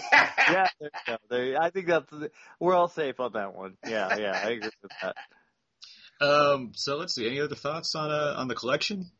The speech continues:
Speaker 1: You know, I, I, but I will, I will give it up to Marcus as a director. I do think both in The Collector and in The Collection, I do think that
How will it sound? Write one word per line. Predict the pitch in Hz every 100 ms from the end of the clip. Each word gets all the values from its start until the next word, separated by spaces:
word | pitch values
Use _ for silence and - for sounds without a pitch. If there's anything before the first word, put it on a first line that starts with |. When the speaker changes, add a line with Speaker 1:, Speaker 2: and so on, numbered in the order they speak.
| _ _ _ _ _ _ _ _ _ _
Speaker 1:
You | 151
know, | 165 135
I, | 151 -
I, | 139 139 139 139 _ -
but | 143
I | 135
will, | 135 165 170 -
I | 120
will | 170 151 156
give | 147 135
it | 120
up | 117 -
to |
Marcus | 101 95 95 95 - -
as | 90
a | 92
director. | 95 90 92 - - -
I | 82
do | 95 117
think | 113 123 113 - _ _ _
both | 120 113 113
in | 107
The | 101
Collector | - 104 104 104 - 98 92 -
and | 110 123
in | 110
The | 101
Collection, | 107 92 - - 87
I | 90
do | 101 107
think | - 101 92 -
that | 95 87 -